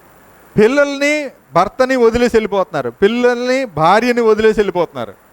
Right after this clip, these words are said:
కదా, లేకపోతే చంపేస్తున్నారు. అంటే వీళ్ళకి ఏం తెలిసింది జీవితం అంటే?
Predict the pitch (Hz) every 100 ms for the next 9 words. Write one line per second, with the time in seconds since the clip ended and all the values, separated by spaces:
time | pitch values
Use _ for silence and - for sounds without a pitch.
0 | - 160 247 - _ _ _ _ _ -
1 | _ - - - - - - 196 254 254
2 | 233 233 294 214 165 151 135 - 107 92
3 | - - - 208 269 233 226 220 190 180
4 | 226 254 240 233 240 214 226 226 220 208
5 | 214 208 208 208